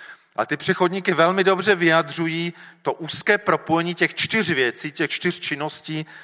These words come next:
s naplňování duchem. Není úplně zřejmé, jak to chápat, a tak různí vykladači Bible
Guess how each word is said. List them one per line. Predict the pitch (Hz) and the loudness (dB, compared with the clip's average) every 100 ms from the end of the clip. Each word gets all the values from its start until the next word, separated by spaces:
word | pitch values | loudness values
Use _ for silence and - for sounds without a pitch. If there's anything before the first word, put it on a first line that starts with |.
| - | -20
s | - - | -6 -2
naplňování | 135 165 147 139 139 139 123 | 2 2 2 4 2 0 -6
duchem. | 113 101 76 71 _ - - _ _ _ - | -6 -6 -8 -10 _ -20 -20 _ _ _ -6
Není | 127 180 233 | 2 2 2
úplně | 226 226 226 220 | 2 2 2 2
zřejmé, | 165 165 175 190 202 | 2 2 2 4 4
jak | 175 - | 4 2
to | - | 0
chápat, | 180 180 180 170 120 | 2 4 2 2 0
a | 117 | 2
tak | 139 | 0
různí | 135 156 170 170 | -2 -4 -2 0
vykladači | 143 165 147 156 - 175 | 0 0 2 2 2 0
Bible | 131 113 131 139 156 | 0 0 4 4 2